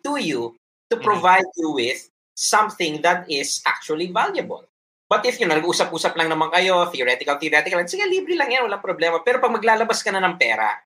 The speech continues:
Speaker 2: Ah.
Speaker 1: especially when you're talking hundreds of thousands, if not millions of your own money, don't you think
Speaker 2: Then
Speaker 1: you should
Speaker 2: doon na
Speaker 1: take
Speaker 2: talaga.
Speaker 1: Diba?
Speaker 2: Ah, mamaya, mamaya tatanungin kita kung ano yung mga specific na financial topics that is worth paying your money. Kasi nga, I think may, may value din naman ng,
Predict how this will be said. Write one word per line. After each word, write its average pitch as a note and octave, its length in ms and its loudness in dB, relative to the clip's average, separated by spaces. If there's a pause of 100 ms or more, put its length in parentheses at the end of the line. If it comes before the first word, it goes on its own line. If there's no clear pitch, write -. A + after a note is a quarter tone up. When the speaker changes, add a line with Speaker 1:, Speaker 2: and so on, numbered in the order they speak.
(480)
Speaker 2:
Ah. F#3 240 -6
Speaker 1:
especially F3+ 480 -2
when F3 160 0
you're E3+ 160 0
talking E3 360 2
hundreds E3 440 2
of C#3+ 160 -6
thousands, C#3+ 480 2
if D3 160 -8
not C#3 160 -2
millions D3+ 480 -2
of D3 160 -4
your C#3 160 0
own C#3 160 -2
money, B2+ 480 -2 (320)
don't D3 160 -4
you E4+ 80 2
think E4+ 160 2
Speaker 2:
Then C#3 80 -4
Speaker 1:
you - 40 -4
should C#3+ 120 0
Speaker 2:
doon D3 80 2
na C#3+ 40 0
Speaker 1:
take C3 120 0
Speaker 2:
talaga. A2 240 -4 (400)
Speaker 1:
Diba? D3+ 140 6
Speaker 2:
Ah, E3+ 60 4
mamaya, G3+ 280 6
mamaya E3+ 220 4 (100)
tatanungin E3 320 2
kita D#3 240 2
kung D#3 80 2
ano D3 160 2
yung D3 80 0
mga C#3+ 120 0
specific C#3+ 600 0
na A#2 480 2
financial C3+ 480 0
topics A#2 480 0
that A#2+ 240 -2
is A#2 240 -2
worth A#2 320 -2
paying C3 320 2
your B2 160 -2
money. G#2 400 -10
Kasi D3 240 -6
nga, C#3 160 0
I D#3+ 80 2
think D4+ 160 -6
may, C4+ 240 -2
may E4+ 240 -12
value D#4 320 0
din A3 160 0
naman A3 160 2
ng, G3+ 160 0